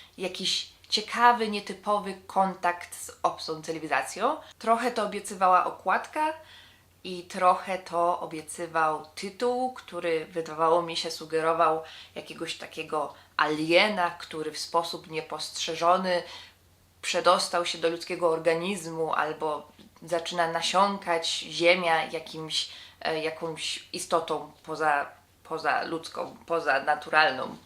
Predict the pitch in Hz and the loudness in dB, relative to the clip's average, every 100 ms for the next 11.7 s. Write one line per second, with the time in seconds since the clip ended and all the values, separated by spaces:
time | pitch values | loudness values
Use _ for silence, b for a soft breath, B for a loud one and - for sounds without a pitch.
0 | - 175 185 175 170 165 165 165 - - | 4 6 6 6 6 6 2 -2 -8 -20
1 | - _ 180 202 202 196 - 131 - - | -20 _ 0 4 4 2 -4 -4 -6 -2
2 | - 196 - 226 240 - - B B B | 0 2 4 2 4 0 2 B B B
3 | B 247 B B - - 185 180 - 285 | B -4 B B -10 0 4 4 2 0
4 | 294 277 254 240 190 170 156 143 143 131 | 6 8 10 6 2 -4 -4 0 0 0
5 | - 175 156 - 185 - 170 165 147 - | -4 0 2 2 0 0 -2 -6 -8 -6
6 | - - 147 147 - 127 - 214 214 214 | -8 -4 -4 -4 -4 -4 -2 -4 -4 -4
7 | 196 175 180 170 160 - 160 151 151 151 | -4 -2 2 2 0 -6 -10 -10 -6 -4
8 | 143 - 151 180 185 208 214 214 B B | -4 2 4 4 2 -2 -2 -8 B B
9 | - 165 156 160 - - - 165 165 156 | -6 -2 -2 -2 -6 -8 -2 0 2 2
10 | 156 160 B B B 143 160 - - 180 | 2 0 B B B -8 -8 -8 -10 8
11 | 202 233 226 214 202 196 | 8 8 6 4 4 2